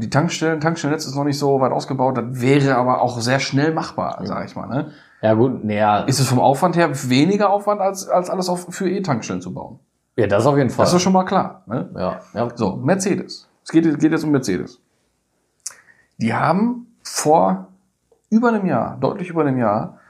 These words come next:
Speaker 1: eigentlich das ideale Auto oder das ideale Antriebskonzept vorgestellt. In dem G L C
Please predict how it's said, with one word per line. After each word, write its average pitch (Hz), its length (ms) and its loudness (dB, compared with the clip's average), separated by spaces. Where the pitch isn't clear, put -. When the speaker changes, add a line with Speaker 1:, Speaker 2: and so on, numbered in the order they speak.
Speaker 1:
eigentlich 165 680 0
das - 320 -2
ideale 170 500 4
Auto - 340 0
oder 160 200 -4
das 110 180 -6
ideale 147 400 -2
Antriebskonzept 135 720 -2
vorgestellt. 90 580 -2
In 120 220 2
dem 117 500 4
G 120 240 2
L 139 120 2
C 185 520 -2